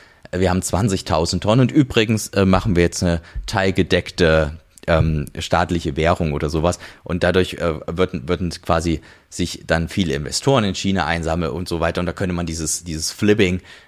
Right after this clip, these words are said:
äh, der Supermächte dann vielleicht auch verstärken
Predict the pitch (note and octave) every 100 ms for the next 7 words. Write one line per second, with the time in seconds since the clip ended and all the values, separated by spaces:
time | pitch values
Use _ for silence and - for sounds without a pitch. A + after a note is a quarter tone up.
0 | _ F2+ E2 E2 E2+ G2+ G2 F2 E2+ D#2+
1 | - D#2 D2+ - D#2+ - D#2+ D#2 D#2+ -
2 | D#2+ - E2 - D2 D#2+ - D#2+